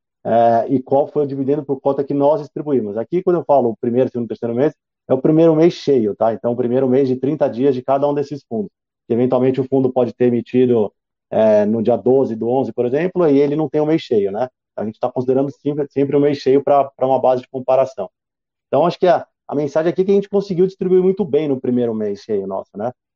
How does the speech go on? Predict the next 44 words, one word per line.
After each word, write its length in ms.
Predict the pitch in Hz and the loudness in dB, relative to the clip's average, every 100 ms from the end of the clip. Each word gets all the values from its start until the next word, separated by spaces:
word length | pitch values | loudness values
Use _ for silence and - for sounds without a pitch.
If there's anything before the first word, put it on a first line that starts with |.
| _ | _
Até 260 | - - 143 | -12 0 0
por 160 | 147 - | 0 -2
conta 260 | 151 160 | 0 2
da 100 | 160 | 2
nossa 220 | 160 160 156 | 2 2 2
alocação 880 | 160 160 156 143 143 156 143 120 - | 2 0 0 0 2 2 0 -4 -2
rápida, 420 | 123 117 190 95 | -2 -2 -4 -8
né? 240 | 104 127 107 | -4 -4 0
Que 80 | 131 | 2
é 40 | |
o, 140 | 135 131 | 2 2
que 120 | 127 | 2
é 20 | |
o, 100 | 123 | 2
que 80 | 135 | 2
é 40 | |
o 60 | 131 | 2
gráfico 380 | 123 127 - 131 | 4 4 0 0
da 140 | 135 | 2
direita. 480 | 135 139 101 - _ _ _ _ _ | 4 2 2 -2 _ _ _ _ _
O 60 | 104 | -4
gráfico 280 | 113 127 135 | -2 0 2
da 80 | 135 | 2
direita, 400 | 127 135 156 143 | 4 4 4 2
então, 360 | 127 123 107 - _ _ | 2 2 2 -4 _ _
como 140 | - 120 | -4 0
eu 60 | |
comentei 320 | 123 127 123 120 | 2 2 4 2
agora, 320 | 110 123 120 | 4 4 4
no 120 | 120 | 0
final 260 | - 123 135 | 0 0 0
de 80 | 120 | 0
dezembro, 300 | 117 127 156 | 2 2 0
a 20 | |
gente 100 | - | -2
tinha 140 | 147 | -4
setenta 480 | - 135 - 165 - | -2 -2 -2 -2 2
e 20 | |
oito 220 | 143 135 | 2 2
por 100 | - | -4
cento 180 | 127 127 | -4 -4
do 100 | 120 | -4
fundo 160 | - 120 | -2 0
alocado. 520 | 135 139 143 185 190 | 0 2 2 2 -2